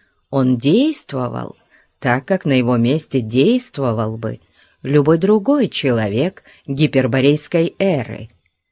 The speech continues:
С яростным рёвом Конан метнулся навстречу врагам. Его свистнувшая в воздухе сабля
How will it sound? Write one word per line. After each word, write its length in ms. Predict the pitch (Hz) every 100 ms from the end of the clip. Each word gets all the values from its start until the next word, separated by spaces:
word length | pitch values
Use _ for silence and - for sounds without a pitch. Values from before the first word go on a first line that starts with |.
| _ _ _
С 220 | - 165
яростным 840 | 156 190 233 220 196 - 147 147
рёвом 540 | 139 165 226 180 135 127
Конан 480 | - 208 214 214
метнулся 720 | 190 202 202 175 233 240 220
навстречу 600 | 220 214 - 214 226 220
врагам. 560 | 214 226 202 175 117 113 _ _ _ _ _ _ _ -
Его 220 | 208 254
свистнувшая 920 | - 262 302 - 247 240 - 226 202
в 60 |
воздухе 520 | 143 120 110 127 120 120
сабля 600 | - 233 254 131 113